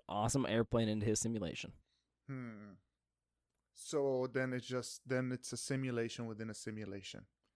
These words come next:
Speaker 1: It's
Speaker 2: 'Cause
Speaker 1: possible.
Speaker 2: if there is a possibility that we're being simulated, then who the fuck's simulating them?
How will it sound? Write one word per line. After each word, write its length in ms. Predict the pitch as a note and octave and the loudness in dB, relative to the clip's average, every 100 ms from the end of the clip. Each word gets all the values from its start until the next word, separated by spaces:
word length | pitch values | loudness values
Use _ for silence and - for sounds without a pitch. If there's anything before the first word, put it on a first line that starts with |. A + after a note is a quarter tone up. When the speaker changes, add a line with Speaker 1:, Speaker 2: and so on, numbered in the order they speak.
| _ _ - | _ _ 2
Speaker 1:
It's 40 | |
Speaker 2:
'Cause 100 | B2 A2 | 4 4
Speaker 1:
possible. 220 | D#3 B2+ | 2 2
Speaker 2:
if 140 | A#2+ - | 2 8
there 180 | C#3 C3+ | 10 10
is 260 | A#2+ - - | 6 2 -2
a 40 | |
possibility 760 | - B2 A#2 - A#2 B2 A#2+ A2+ | -2 2 2 2 2 4 4 2
that 280 | G#2 G#2 A2+ | 2 0 4
we're 140 | B2 | 2
being 220 | C3 B2 | 4 0
simulated, 760 | A2 - A2 G#2+ G#2+ G#2 G#2 G#2 | 0 -2 -2 0 0 2 0 -2
then 140 | G#2+ | -4
who 120 | A2 B2 | -2 -2
the 60 | |
fuck's 320 | A2 A2+ - - | -2 -2 -4 -4
simulating 600 | - A#2 G#2+ A2 G#2+ G#2+ | -4 -2 -2 -2 -4 -2
them? 320 | G#2+ G#2+ - | 0 0 -4